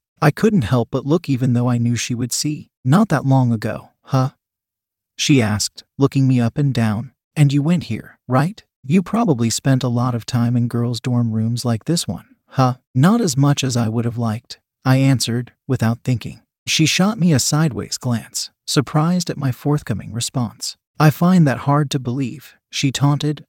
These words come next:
uncrossing her legs and leaning forward on her elbows. Her robe hung down, framing a window to the space between her young,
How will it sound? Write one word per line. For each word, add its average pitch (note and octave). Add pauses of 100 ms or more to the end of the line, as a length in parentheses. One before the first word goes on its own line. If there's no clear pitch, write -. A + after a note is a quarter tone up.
uncrossing D3
her C#3+
legs B2+
and C3
leaning C3
forward C3
on B2+
her C#3
elbows. - (200)
Her D#3
robe D3
hung D3
down, A#2 (180)
framing F3+
a F3
window C3+
to C#3
the C3
space B2+
between B2+
her C#3
young, A#2+